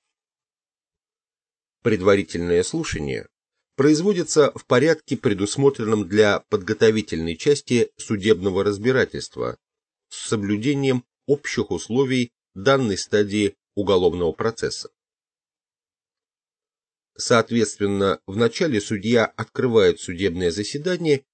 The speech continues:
и объявляет, по какому делу и в связи с чем проводится предварительное слушание. Секретарь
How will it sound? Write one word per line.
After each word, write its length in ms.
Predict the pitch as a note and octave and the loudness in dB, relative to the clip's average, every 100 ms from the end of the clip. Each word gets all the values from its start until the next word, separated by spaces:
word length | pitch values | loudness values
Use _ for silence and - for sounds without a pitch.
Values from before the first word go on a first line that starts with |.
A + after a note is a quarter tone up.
| _ F3 | _ -10
и 160 | E3 | -6
объявляет, 800 | - B2+ A2+ G#2 G2 A2+ B2+ A#2+ _ _ | -4 -2 -2 0 4 4 4 0 _ _
по 80 | B2 | -2
какому 500 | A#2+ A2+ A2+ F#2 F2+ | 0 0 -2 -2 -4
делу 520 | D2+ F#2 F#2+ C3+ C#3 _ _ - | -2 -2 0 -2 -4 _ _ -2
и 200 | B2 A#2 | 0 0
в 100 | - | -6
связи 400 | A2+ G#2 F2+ F#2+ | -4 -4 -4 -6
с 40 | |
чем 420 | - - E3 E3+ - _ _ _ _ | -8 -6 -4 -4 -10 _ _ _ _
проводится 800 | B2+ F#3+ A#2 C3+ C3 - B2 A2+ _ | 4 4 4 0 -4 -2 0 0 _
предварительное 800 | G2+ F#2+ F#2 G2 - G2 G2+ G#2 | -6 0 2 0 -4 -2 0 0
слушание. 580 | - F2+ - A#1 - - _ _ _ _ _ _ _ _ _ _ _ _ _ _ _ _ - | -2 -8 -8 -14 -14 -18 _ _ _ _ _ _ _ _ _ _ _ _ _ _ _ _ -10
Секретарь 720 | - C3+ A#2+ B2 A#2+ F#2+ | -6 -2 0 4 4 4